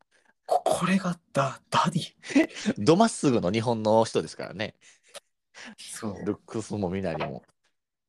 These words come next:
Speaker 1: そうやね。だから、
Speaker 2: うん。
Speaker 1: そこだけちょっとなんとかしていかなあかんねんけど。
Speaker 2: そうですね。ちょっと今後の。
Speaker 1: まあ、それはもう、それはもう今後考えていくわ。とりあえず今はダディでいくわ。
Speaker 2: うん。ちょっとそれで、羽生君でいきましょうか。
Speaker 1: そうやね。
Speaker 2: はいはいはい。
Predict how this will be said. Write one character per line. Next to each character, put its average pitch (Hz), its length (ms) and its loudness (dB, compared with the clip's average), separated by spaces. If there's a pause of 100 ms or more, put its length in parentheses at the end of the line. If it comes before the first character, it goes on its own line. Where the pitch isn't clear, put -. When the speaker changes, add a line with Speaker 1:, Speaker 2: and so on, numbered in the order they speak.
(100)
Speaker 1:
そ - 120 -2
う 110 40 4
や 95 60 0
ね。 - 60 -6
だ 107 40 -10
か 120 60 -6
ら、 110 40 0
Speaker 2:
う 110 40 -4
ん。 - 20 -4
Speaker 1:
そ 147 80 0
こ 180 120 4
だ 143 100 4
け - 80 -12
ち - 80 -6
ょ 123 40 -2
っ - 20 -18
と 113 100 -8
な 117 100 0
ん 117 60 -4
と 110 80 -4
か - 80 -14
し - 80 -8
て 113 80 2
い 107 40 0
か 110 100 2
な 101 80 0
あ 101 40 -6
か 101 120 -2
ん 95 60 -8
ね 85 80 -12
ん - 40 -16
け - 100 -20
ど。 87 120 -20
Speaker 2:
そ 147 120 6
う - 20 6
で 110 40 4
す - 160 -10
ね。 76 220 -14
ち - 100 0
ょ 165 40 0
っ - 20 -2
と - 100 -10
今 101 200 -4
後 92 80 -2
の。 - 20 0
Speaker 1:
ま 131 60 2
あ、 - 20 0
そ 165 140 -2
れ 160 100 6
は 139 140 2
も 123 200 -6
う、 - 40 -10
そ - 140 -4
れ 135 80 6
は 131 80 8
も 123 200 -2
う 117 160 -6
今 120 220 0
後 107 100 -4
考 113 260 0
え 110 80 4
て 110 80 -2
い 107 60 0
く - 100 -8
わ。 - 160 -4
と 139 80 0
り 160 60 10
あ 160 40 8
え - 20 -4
ず 113 80 -4
今 113 140 0
は 107 60 2
ダ 110 160 2
デ 101 100 -6
ィ 90 40 -10
で - 80 -12
い - 60 -14
く - 120 -18
わ。 - 120 -10
Speaker 2:
う - 20 -10
ん。 - 20 -20
ち - 80 -10
ょ - 20 -4
っ - 20 -4
と 127 80 -2
そ 135 140 4
れ 120 60 8
で、 113 80 6
羽 147 240 -4
生 113 100 2
君 101 300 -4
で 101 80 2
い 95 60 2
き 87 60 -6
ま 92 80 -2
し - 80 -10
ょ - 60 -20
う - 80 -6
か。 - 100 -18 (580)
Speaker 1:
そ - 160 -2
う - 20 2
や 98 100 0
ね。 90 180 -10
Speaker 2:
は 104 100 -2
い 80 80 -4
は - 60 -12
い - 20 -12
は - 60 -12
い。 - 200 -18